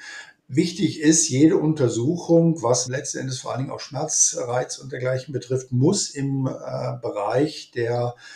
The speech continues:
Hirnnervenregionen stattfinden. Sie können eine Schmerzreizuntersuchung nicht am Rumpf machen.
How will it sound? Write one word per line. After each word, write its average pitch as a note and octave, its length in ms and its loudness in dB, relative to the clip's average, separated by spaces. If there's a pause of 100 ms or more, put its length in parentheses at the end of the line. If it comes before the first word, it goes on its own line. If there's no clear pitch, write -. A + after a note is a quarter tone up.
(160)
Hirnnervenregionen A2+ 1400 2
stattfinden. A#2 800 -12
Sie A2 200 -18
können C3 300 0
eine A#2 220 -8
Schmerzreizuntersuchung B2+ 1120 -2
nicht C#3+ 300 -2
am A2 140 -8
Rumpf D#3+ 340 0
machen. F#3+ 400 0